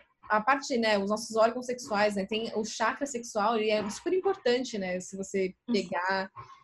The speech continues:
Speaker 1: E qual que é a importância dele, né? Como que a gente pode abrir a mente das pessoas pra estudar um pouquinho mais sobre isso, dar mais importância, né?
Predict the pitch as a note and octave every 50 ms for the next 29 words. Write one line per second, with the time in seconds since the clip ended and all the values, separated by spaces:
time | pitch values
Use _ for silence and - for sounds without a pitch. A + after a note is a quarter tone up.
0 | _ _ - A3 G#3+ - A#3+ A#3+ C#4+ C#4 C#4 D4+ D4+ D4 C#4 C#4 C#4+ A#3+ G#3 G#3+
1 | A3 A#3 A#3 A3+ A3+ G#3+ G#3 B3+ B3+ B3 C#4+ C4 B3+ B3+ - - A#3 A3+ A#3 A3+
2 | G#3 G3+ A#3 B3+ C#4+ D4+ C#4+ C4+ A#3+ A#3 A#3 A#3+ A#3 A#3 A3 A3 - A3+ A3 -
3 | - A3 G#3+ A3 - A3 G#3 G#3+ G#3 - A3+ A3 G#3+ A#3 A#3+ A#3 - - B3+ A#3
4 | A#3 A#3 A#3 G#3+ G#3 G#3 F#3+ F3+ G3 G#3 G#3+ G#3 G#3 - G3+ G3 F#3+ G#3 G#3+ A3
5 | G#3+ G#3+ A#3 A3+ A3+ A3 G#3 _ - G3 G3 G#3+ A3+ A#3 A#3 - - G3 F#3 F#3
6 | F#3 F#3 F#3+ G3 G#3 G#3